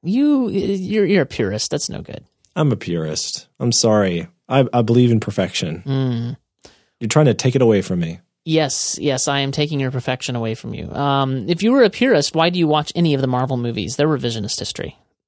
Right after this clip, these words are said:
Speaker 2: Because I never watched it or read anything else of Marvel's in the past. So,
Speaker 1: <sighs> So,
Speaker 2: to
Speaker 1: so
Speaker 2: me,
Speaker 1: if,
Speaker 2: it's,
Speaker 1: if
Speaker 2: I'm
Speaker 1: you're
Speaker 2: just
Speaker 1: not
Speaker 2: gotten,
Speaker 1: invested
Speaker 2: I just
Speaker 1: in
Speaker 2: get
Speaker 1: it,
Speaker 2: now on the bandwagon.
Speaker 1: If, if you're not invested in it, then the past doesn't matter.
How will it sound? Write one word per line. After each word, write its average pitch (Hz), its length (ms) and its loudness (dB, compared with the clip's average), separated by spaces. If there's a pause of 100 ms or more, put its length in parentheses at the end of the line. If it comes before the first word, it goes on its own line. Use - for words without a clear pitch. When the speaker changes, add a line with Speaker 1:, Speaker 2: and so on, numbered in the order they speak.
(220)
Speaker 2:
Because 143 320 4
I 143 40 6
never 120 280 4
watched 101 380 0
it 107 80 2
or 110 200 4
read 127 280 4
anything 131 360 4
else 127 260 2
of 104 200 0
Marvel's 107 400 2
in 95 80 -2
the 90 60 -2
past. - 600 -8
So, 90 340 -4
Speaker 1:
<sighs> - 20 -16
So, 98 260 2
Speaker 2:
to - 120 -8 (180)
Speaker 1:
so 233 220 8
Speaker 2:
me, 226 60 6
Speaker 1:
if, 220 40 8
Speaker 2:
it's, - 300 4 (220)
Speaker 1:
if 214 120 2
Speaker 2:
I'm 143 60 6
Speaker 1:
you're - 60 6
Speaker 2:
just 165 140 8
Speaker 1:
not 269 60 4
Speaker 2:
gotten, 214 160 6
Speaker 1:
invested 214 260 6
Speaker 2:
I 254 40 6
just - 140 6
Speaker 1:
in 381 100 6
Speaker 2:
get - 40 6
Speaker 1:
it, 339 40 4
Speaker 2:
now 359 220 6
on 359 60 4
the 214 60 4
bandwagon. 90 560 0
Speaker 1:
If, 196 140 0
if 190 160 2
you're 214 260 4
not 262 180 4
invested 190 540 4
in 143 140 2
it, 143 100 0
then 143 160 2
the 139 60 2
past 143 340 -4
doesn't 131 240 0
matter. 147 400 -2